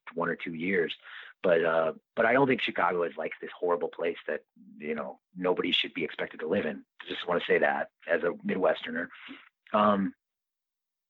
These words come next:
do I have confidence in the Federation for, in what, in what respect? In what respect?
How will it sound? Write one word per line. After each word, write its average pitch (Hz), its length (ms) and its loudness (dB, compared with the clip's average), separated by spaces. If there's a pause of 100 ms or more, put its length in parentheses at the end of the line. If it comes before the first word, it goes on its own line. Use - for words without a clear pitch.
(320)
do 147 140 6
I 143 40 8
have 143 120 2
confidence 143 380 2
in 139 60 2
the 139 60 4
Federation 131 640 2 (120)
for, 123 160 4 (120)
in 127 140 0
what, 147 180 4 (120)
in 139 120 0
what 151 180 4 (120)
respect? - 380 -6 (120)
In 214 80 -8
what 226 120 0
respect? - 320 -10